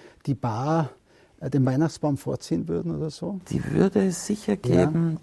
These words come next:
Speaker 2: da ich lange Jahre in der Reisbar Weihnachten gemacht
Speaker 1: Ja.
Speaker 2: habe und offen hatte, habe ich mir geschworen, mit Beendigung der Reisbar nie wieder mache ich Weihnachten. <laughs>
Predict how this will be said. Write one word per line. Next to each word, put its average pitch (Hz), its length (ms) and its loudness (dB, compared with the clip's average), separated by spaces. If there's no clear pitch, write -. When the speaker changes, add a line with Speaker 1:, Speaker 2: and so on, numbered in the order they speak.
Speaker 2:
da 147 220 4
ich 156 200 -4
lange 143 400 0
Jahre 139 380 4
in 143 120 0
der 69 180 -2
Reisbar 67 560 0
Weihnachten 120 540 0
gemacht 156 440 -4
Speaker 1:
Ja. 123 160 0
Speaker 2:
habe 156 200 -4
und 135 140 0
offen 151 400 0
hatte, 170 380 2
habe - 220 0
ich 139 140 -4
mir 147 160 2
geschworen, 135 760 0
mit 80 120 0
Beendigung 170 680 2
der 180 220 2
Reisbar 160 460 0
nie 151 300 2
wieder 160 260 2
mache 139 280 2
ich - 140 -8
Weihnachten. 73 500 -4
<laughs> 175 180 4